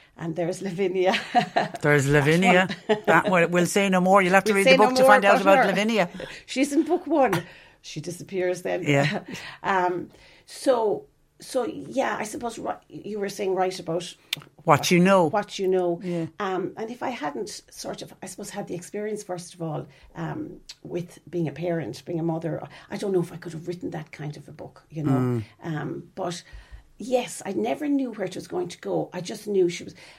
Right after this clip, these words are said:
Speaker 1: And then when I got her to Almazova, I thought, the pressure. What do I do now? What does she do here? I didn't want her chasing rabbits and sort of singing amongst the <laughs> daisies and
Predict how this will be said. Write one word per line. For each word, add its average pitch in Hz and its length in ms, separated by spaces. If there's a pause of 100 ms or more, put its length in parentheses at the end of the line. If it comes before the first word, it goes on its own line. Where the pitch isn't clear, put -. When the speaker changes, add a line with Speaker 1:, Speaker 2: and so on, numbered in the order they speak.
(140)
Speaker 1:
And 202 160
then 311 260
when 294 140
I 214 120
got - 360
her 175 120
to - 200
Almazova, 190 960 (160)
I 196 120
thought, 190 360 (340)
the - 60
pressure. - 840 (640)
What 370 240
do 247 160
I 190 80
do 175 200
now? 202 280
What 359 140
does 330 120
she - 220
do 269 260
here? 247 280
I - 40
didn't 466 240
want 427 180
her 185 60
chasing 190 480
rabbits 175 500
and 170 160
sort 185 280
of 165 80
singing 208 400
amongst 180 460
the 185 80
<laughs> 185 120
daisies 175 580
and 151 260